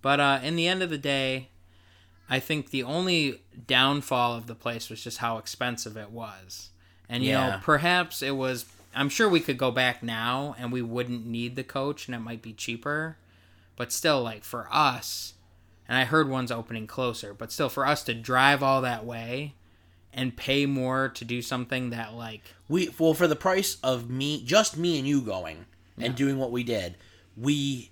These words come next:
Speaker 2: haven't even spent that much in buying axes and knives to play with at my house.
Speaker 1: I mean, I have.
Speaker 2: You ha-, well, I'm saying combined.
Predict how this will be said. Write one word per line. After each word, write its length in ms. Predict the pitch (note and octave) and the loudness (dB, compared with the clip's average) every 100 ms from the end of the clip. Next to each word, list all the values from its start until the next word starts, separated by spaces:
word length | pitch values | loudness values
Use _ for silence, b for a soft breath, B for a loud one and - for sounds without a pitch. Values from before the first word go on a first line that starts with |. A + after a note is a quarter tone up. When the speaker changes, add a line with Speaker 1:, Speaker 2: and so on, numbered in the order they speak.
| - | -14
Speaker 2:
haven't 420 | - D#3 D#3 D3+ | 0 2 2 0
even 240 | D3 C3+ B2 | -4 -4 -4
spent 360 | - B2 A2 | -2 -2 -2
that 180 | F#2 - | -6 -6
much 360 | G2 F#2+ - - b b - | -8 -6 -8 -12 b b -6
in 160 | A#2 | -4
buying 480 | A2+ A2+ A#2+ A2+ - | -2 0 0 -2 -6
axes 460 | G#2 G#2 - G#2+ G#2 | -8 -8 -6 -8 -8
and 100 | G2+ | -6
knives 540 | G2 F#2 F2 F2 - - _ | -6 -6 -8 -10 -14 -18 _
to 100 | - | -10
play 240 | G#2+ B2 A2+ | -4 -2 0
with 180 | G#2+ - | 0 -4
at 120 | G#2 | -6
my 120 | F2+ | -6
house. 440 | G2+ F2 D2 - - | -8 -8 -8 -10 -12
Speaker 1:
I 40 | - | -20
mean, 200 | - - | -20 -20
I 340 | - - - - | -20 -20 -20 -20
have. 100 | - _ _ _ _ _ | -20 _ _ _ _ _
Speaker 2:
You 100 | - | -14
ha-, 180 | F#2 F#2 - | -10 -8 0
well, 200 | C#3+ - B2 - | 0 0 -6 -14
I'm 120 | - B2 | -8 -4
saying 200 | D#3 A2+ | -4 -4
combined. 540 | G#2 F#2+ F#2+ - - | -8 -8 -10 -12 -20